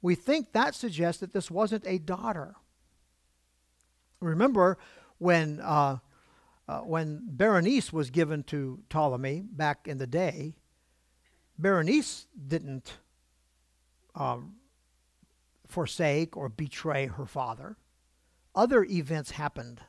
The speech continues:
that created a big mess out of that, remember? When I said it didn't work, I,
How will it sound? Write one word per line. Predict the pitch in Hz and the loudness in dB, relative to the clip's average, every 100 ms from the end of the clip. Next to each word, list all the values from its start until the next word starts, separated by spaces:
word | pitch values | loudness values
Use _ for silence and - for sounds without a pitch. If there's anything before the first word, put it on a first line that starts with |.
| - | -10
that | 139 | -8
created | - 170 151 139 | -4 -2 -2 -2
a | |
big | 131 139 | -4 -6
mess | 135 139 123 | -4 -4 -4
out | 139 123 | -6 -8
of | 120 | -8
that, | 113 | -10
remember? | 127 127 139 180 - _ _ _ _ _ _ _ _ _ _ _ _ _ _ _ | -10 -10 -8 -8 -10 _ _ _ _ _ _ _ _ _ _ _ _ _ _ _
When | - 165 | -2 2
I | 160 | 4
said | 226 196 | 6 8
it | |
didn't | 180 160 | 6 4
work, | 147 220 160 170 - | 8 8 8 4 -2
I, | - 170 | -4 -2